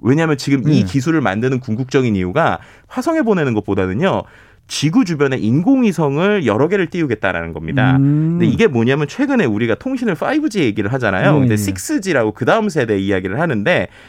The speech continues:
Speaker 1: 식스 G부터는 인공위성, 그러니까는 저궤도로 도는 인공위성을 통해서 인터넷을 하는 방식이에요.
Speaker 2: 어.
Speaker 1: 그러니까 이렇게 되면은 전 세계에 위성이 많을수록 당연히 좋겠죠.
Speaker 2: 네네.
Speaker 1: 근데 최근에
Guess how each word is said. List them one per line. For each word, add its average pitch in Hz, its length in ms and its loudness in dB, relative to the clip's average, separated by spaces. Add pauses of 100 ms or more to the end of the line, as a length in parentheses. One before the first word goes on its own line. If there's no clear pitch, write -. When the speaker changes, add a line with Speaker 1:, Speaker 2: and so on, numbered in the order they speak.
(140)
Speaker 1:
식스 320 320 -4
G부터는 165 640 0 (220)
인공위성, 185 600 2
그러니까는 117 360 -2
저궤도로 175 760 0
도는 123 320 -2
인공위성을 156 920 2
통해서 131 340 -2
인터넷을 127 500 -2
하는 107 160 -2
방식이에요. 87 560 -4
Speaker 2:
어. 110 560 -4
Speaker 1:
그러니까 143 180 2
이렇게 214 260 2
되면은 170 340 -2
전 127 260 -2
세계에 151 520 0
위성이 180 300 0
많을수록 147 520 -2
당연히 131 260 -2
좋겠죠. 123 580 -2
Speaker 2:
네네. 156 340 2 (100)
Speaker 1:
근데 208 180 0
최근에 247 640 0